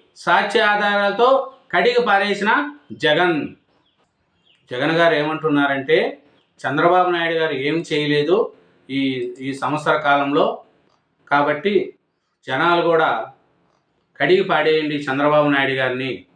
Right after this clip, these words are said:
ఈ నిలదీయండి అని చెప్తున్నాడు.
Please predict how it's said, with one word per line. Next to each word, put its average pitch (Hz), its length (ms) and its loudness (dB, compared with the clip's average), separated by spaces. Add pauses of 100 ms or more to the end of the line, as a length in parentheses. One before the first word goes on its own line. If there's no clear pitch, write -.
(260)
ఈ 113 140 -10
నిలదీయండి 139 760 -2
అని 170 300 -4 (520)
చెప్తున్నాడు. 113 460 -8